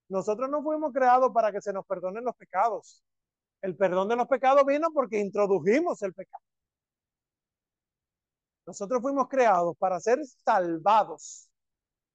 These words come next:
¿Cuál es la diferencia de redimir y salvar? Que sal-,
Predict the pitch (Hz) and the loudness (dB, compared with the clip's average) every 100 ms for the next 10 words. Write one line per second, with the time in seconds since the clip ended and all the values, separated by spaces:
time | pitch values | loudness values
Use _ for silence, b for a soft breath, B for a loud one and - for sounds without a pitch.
0 | _ - 190 214 233 226 226 240 240 240 | _ -4 -2 0 0 -2 -2 -2 0 0
1 | 220 208 180 196 190 185 226 233 240 240 | -2 -2 -2 -2 -2 -2 -6 -4 -4 0
2 | 202 165 _ _ _ _ - 196 202 185 | 0 -2 _ _ _ _ 0 0 4 2
3 | 190 | 2